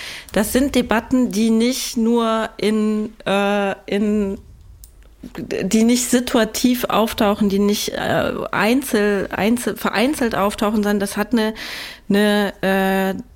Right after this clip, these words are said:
Debattengeschichte und die, die würde ich auch sagen, die wäre, das wäre gut, die zu verlinken oder irgendwie zu sagen, das ist dann nicht, nicht das bedeutet das, sondern wenn wir über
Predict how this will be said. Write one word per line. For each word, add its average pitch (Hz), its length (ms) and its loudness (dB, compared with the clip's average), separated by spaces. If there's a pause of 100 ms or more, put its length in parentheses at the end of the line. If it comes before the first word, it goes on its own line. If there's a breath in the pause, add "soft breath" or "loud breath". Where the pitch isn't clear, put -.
(120)
Debattengeschichte 220 1000 0
und 196 220 0
die, 196 300 0
die 190 440 -6
würde 202 180 0
ich - 140 -2
auch 220 160 2
sagen, 233 360 0
die 185 200 -2
wäre, 196 320 2
das 196 220 -2
wäre 208 220 0
gut, 214 300 -2
die 208 100 -2
zu - 140 -6
verlinken 214 640 0
oder 180 420 0
irgendwie 185 240 -2
zu - 140 -10
sagen, 190 320 0
das 185 200 -2
ist - 160 -6
dann 180 280 -2
nicht, 190 360 -2 (300 loud breath)
nicht 208 280 0
das 196 180 0
bedeutet 254 500 0
das, 240 180 0
sondern 190 380 0
wenn 196 180 2
wir 190 160 2
über 185 320 0